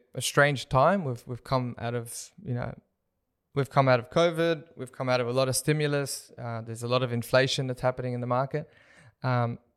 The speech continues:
you know, realistically, it's probably is gonna increase in the next few months and into next year, but I don't believe it's gonna continue, because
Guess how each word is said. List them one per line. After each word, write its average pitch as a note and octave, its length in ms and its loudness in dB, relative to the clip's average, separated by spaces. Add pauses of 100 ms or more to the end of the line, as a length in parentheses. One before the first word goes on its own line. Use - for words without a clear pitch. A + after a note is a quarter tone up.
(340)
you D3+ 80 4
know, E3 120 10
realistically, F#3 840 2 (580)
it's - 220 0
probably F#3 460 6
is D3+ 120 2
gonna C3+ 220 0
increase C3 580 -2 (280)
in C3+ 120 -4
the B2+ 100 2
next C3 360 -2 (200)
few C3+ 160 2
months D#3 320 4
and B2+ 200 -6 (280)
into B2+ 280 -4
next B2 280 0
year, E3+ 220 2 (720)
but C#3 380 6
I C#3+ 80 6
don't D#3+ 200 2
believe D3 280 2
it's B2+ 100 -6
gonna A#2+ 300 -2 (500)
continue, B2+ 560 2 (480)
because C3 480 2